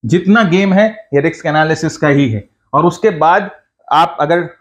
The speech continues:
बाकी मेथड सीख लेते हो, प्राइस एक्शन सीख लेते हो, मोमेंटम सीख लेते हो, ब्रेथ एनालिसिस सीख लेते हो, ये तीन चार चीज, पांच चीज मिला के सीख लेते हो तो ये जो ऑड्स है ये हमारे फेवर में आ जाती है। तो अभी ये न्यूट्रल ऑड्स हैं, फिफ्टी फिफ्टी मतलब न्यूट्रल ऑड्स हैं।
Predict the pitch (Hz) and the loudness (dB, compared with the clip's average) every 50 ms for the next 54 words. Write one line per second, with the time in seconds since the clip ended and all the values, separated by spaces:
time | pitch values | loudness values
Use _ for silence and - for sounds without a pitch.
0 | _ _ - 123 131 139 139 180 165 151 135 - 165 160 - - 143 135 131 131 | _ _ -8 -4 -4 -2 -2 -2 -2 -2 -2 -2 -4 -4 -4 -4 -6 -4 -4 -4
1 | 123 117 135 131 131 131 139 - - - _ - 131 127 131 143 127 - - 135 | -4 -2 0 0 0 0 -2 -4 -6 -10 _ -2 0 2 2 2 0 0 -2 -8
2 | 120 - 135 120 123 127 123 123 123 127 135 131 123 123 120 120 113 135 120 117 | -8 -8 -10 -10 -8 -8 -6 -4 -4 -4 -4 -4 -2 -4 -2 -2 -2 -4 -4 -4
3 | 135 117 - 127 117 - 131 131 120 117 127 120 123 127 127 127 131 117 135 127 | -8 -6 -4 -4 -2 0 -2 -2 0 0 -2 0 0 0 -2 -2 -2 -2 -4 -4
4 | - 127 131 - 127 123 - 156 151 151 147 165 170 165 165 165 175 170 165 170 | -4 -6 -10 -8 -6 -4 0 2 2 2 2 2 0 2 2 2 0 0 0 -2
5 | 175 185 - - 147 147 147 - 165 170 165 - _ _ _ _ _ - 139 151 | -4 -6 -4 -2 -2 -2 -2 0 0 0 0 -2 _ _ _ _ _ -2 0 2
6 | 165 180 175 190 - - 185 170 196 180 170 175 214 240 240 240 - _ _ - | 2 2 2 0 -2 -2 -2 0 2 0 2 2 0 0 0 -4 -12 _ _ -2
7 | 147 160 196 254 233 226 247 - - 165 190 240 240 196 165 175 170 202 202 - | 0 2 2 2 4 2 2 0 2 2 2 2 2 2 2 2 0 0 -4 -8
8 | - _ - 160 180 180 175 180 180 190 202 202 - 151 139 139 143 135 127 117 | -14 _ -4 -2 0 0 2 0 0 0 0 0 0 0 0 0 2 2 2 0
9 | 104 98 98 95 95 - 104 101 104 107 107 - _ _ _ _ - 165 160 156 | 0 -2 -2 -4 -6 -4 -4 -2 -2 -2 -4 -8 _ _ _ _ -2 0 2 2
10 | 156 214 220 226 226 202 170 165 170 170 208 214 208 185 190 185 160 151 214 233 | 4 4 4 4 4 4 4 2 2 2 2 2 2 2 0 0 0 -2 -2 -4
11 | - - _ - 160 147 - 196 - - 160 - 202 196 190 170 180 190 170 147 | -4 -10 _ -12 -10 -8 -6 -8 -8 -8 -8 -6 -4 -4 -4 -4 -4 -2 0 0
12 | 147 143 139 185 185 175 165 170 160 135 175 208 214 - | 0 2 2 2 2 2 2 2 0 0 -2 -4 -4 -6